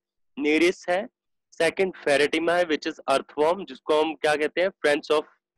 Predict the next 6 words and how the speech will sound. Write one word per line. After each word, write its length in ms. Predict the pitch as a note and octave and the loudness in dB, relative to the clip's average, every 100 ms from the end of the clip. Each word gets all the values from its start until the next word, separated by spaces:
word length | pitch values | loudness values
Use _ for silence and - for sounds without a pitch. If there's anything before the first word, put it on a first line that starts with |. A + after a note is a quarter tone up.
| _ - | _ 0
farmer, 440 | B2+ A#2+ D3+ F#3+ A#3+ _ _ _ B2+ | 2 2 2 0 0 _ _ _ -14
and 60 | - | -4
third 240 | E3+ G3 F#3+ | 2 2 4
is, 340 | G3+ G#3 - _ _ _ _ _ _ _ B2 | 0 -2 -16 _ _ _ _ _ _ _ -4
uh, 440 | B2+ C3 C3+ C3+ | 0 2 2 0
hirudina। 580 | - E3+ E3+ C3+ G#2+ | 0 0 2 0 -2